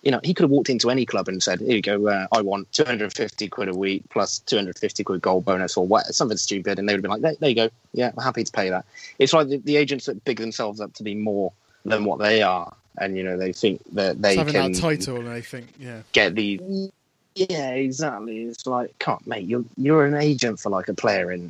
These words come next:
Speaker 1: in, in, in the National League North. It's like, you, I know, I know you're doing your best for a living, but it's like, come on, mate, seriously. <laughs> I just don't get the whole thing.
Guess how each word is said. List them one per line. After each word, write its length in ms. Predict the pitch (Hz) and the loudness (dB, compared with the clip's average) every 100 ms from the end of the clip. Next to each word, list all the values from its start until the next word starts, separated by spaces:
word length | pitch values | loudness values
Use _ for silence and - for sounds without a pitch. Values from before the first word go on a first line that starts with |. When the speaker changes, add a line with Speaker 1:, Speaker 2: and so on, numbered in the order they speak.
| - | -4
Speaker 1:
in, 280 | 107 104 98 - 92 | -2 -2 -4 -6 -6
in, 300 | - 101 92 - - - | -2 -2 -2 -6 -6 0
in 180 | 107 98 | 2 2
the 60 | |
National 480 | 95 101 - - 101 | 2 2 0 -4 -2
League 300 | 95 92 104 | -2 -4 -2
North. 340 | 107 92 87 | 0 0 0
It's 140 | 104 - | -6 -4
like, 200 | 95 92 87 87 | -2 -2 -6 -4
you, 200 | 117 - - 107 _ _ _ - - - - - | -4 -4 -16 -20 _ _ _ -14 -12 -12 -14 2
I 120 | 120 | 6
know, 180 | 147 165 147 113 | 8 6 4 2
I 80 | 139 | 0
know 120 | 151 | 0
you're 140 | 123 | 0
doing 160 | 113 107 | -4 -8
your 40 | |
best 180 | 101 - _ _ | -10 -12 _ _
for 80 | 90 | -12
a 20 | |
living, 200 | 92 90 | -12 -10
but 120 | 92 92 | -10 -6
it's 160 | - | -6
like, 140 | - - | -8 -10
come 160 | - | -10
on, 60 | - | -12
mate, 100 | _ - | _ 0
seriously. 920 | 113 120 - - _ - - 131 - _ _ - | 4 4 2 -6 _ -10 -4 -2 -4 _ _ -20
<laughs> 460 | 190 - - - 143 | -20 -20 -20 -2 0
I 80 | 147 _ - | 0 _ 0
just 240 | 180 - 185 | 0 2 2
don't 200 | 170 139 | 2 2
get 200 | 147 117 | 0 -2
the 60 | |
whole 320 | 113 127 113 104 | -4 -4 -4 -6
thing. 500 | - 110 98 95 | -8 -8 -8 -14